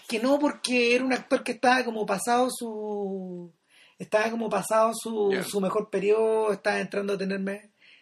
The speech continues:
Speaker 1: peores roles, pero durante todo el rato tú estás pensando en Bill Murray, Bill
Speaker 2: Bill
Speaker 1: Murray,
Speaker 2: Murray,
Speaker 1: Bill
Speaker 2: Bill
Speaker 1: Murray,
Speaker 2: Murray,
Speaker 1: ¿cachai?
Speaker 2: claro.
Speaker 1: O sea, provoca esa,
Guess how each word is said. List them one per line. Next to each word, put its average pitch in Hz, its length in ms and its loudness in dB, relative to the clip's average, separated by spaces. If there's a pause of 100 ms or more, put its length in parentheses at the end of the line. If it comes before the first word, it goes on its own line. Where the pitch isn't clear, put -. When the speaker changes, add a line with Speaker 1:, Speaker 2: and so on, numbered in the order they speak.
(220)
Speaker 1:
peores 196 360 4
roles, 214 360 2
pero 180 200 2
durante 185 460 -4
todo 196 140 -2
el 220 60 -2
rato 247 220 2
tú 233 60 -6
estás 226 220 -2
pensando 202 320 -6
en 170 80 -6
Bill 151 140 -6
Murray, 151 460 -10
Bill 165 120 -6
Speaker 2:
Bill 156 120 -4
Speaker 1:
Murray, 127 160 -6
Speaker 2:
Murray, 147 140 -12
Speaker 1:
Bill 151 120 -8
Speaker 2:
Bill 151 100 -6
Speaker 1:
Murray, 151 180 -4
Speaker 2:
Murray, 147 120 -14
Speaker 1:
¿cachai? 175 220 -6
Speaker 2:
claro. 190 100 -10
Speaker 1:
O - 40 -10
sea, 180 220 -2
provoca 240 340 4
esa, 247 340 -6